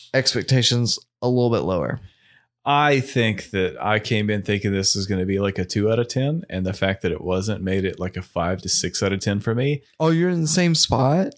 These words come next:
Speaker 2: I'm in the same sp-, <laughs> we had the same spot. We had different enjoyment levels 'cause we started from different expectations.
Speaker 1: I know, but I thought yours might be, like, seven to eight.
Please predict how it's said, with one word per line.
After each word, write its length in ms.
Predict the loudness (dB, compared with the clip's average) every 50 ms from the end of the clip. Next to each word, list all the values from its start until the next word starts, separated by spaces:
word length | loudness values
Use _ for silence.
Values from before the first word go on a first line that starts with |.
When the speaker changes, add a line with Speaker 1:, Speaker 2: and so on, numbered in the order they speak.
| _
Speaker 2:
I'm 160 | -2 0 2
in 80 | 2 2
the 100 | 2 2
same 280 | 2 2 2 2 2 2
sp-, 320 | 0 0 0 2 2 2 4
<laughs> 60 | 4
we 140 | 4 4 6
had 180 | 6 4 4
the 80 | 2 0
same 220 | 2 2 2 2
spot. 240 | 2 2 2 2 4
We 100 | 4 4
had 160 | 4 2 2
different 300 | 2 2 0 2 0 0
enjoyment 500 | 0 0 0 0 2 2 2 0 0 -2
levels 400 | -2 -4 -4 -4 -4 -4 -4 -2
'cause 180 | -2 -2 0 0
we 80 | 2 2
started 440 | 2 2 4 4 4 4 4 2 0
from 220 | 0 -2 -2 0
different 320 | -2 -2 -2 -2 -4 -2 -2
expectations. 880 | -2 -2 -2 -4 -6 -6 -6 -4 -4 -4 -4 -4 -6 -6 -8 -4 0 2
Speaker 1:
I 100 | 2 2
know, 280 | 2 2 2 2 2
but 140 | 2 2 2
I 120 | 2 2
thought 200 | 2 2 2 2
yours 300 | 2 2 2 2 2 2
might 180 | 0 0 2 2
be, 120 | 2 2
like, 260 | 4 4 2 2 2 0
seven 420 | 0 2 2 2 2 2 2 0
to 120 | 0 0 0 0
eight. 340 | 2 2 2 2 0 -2 -8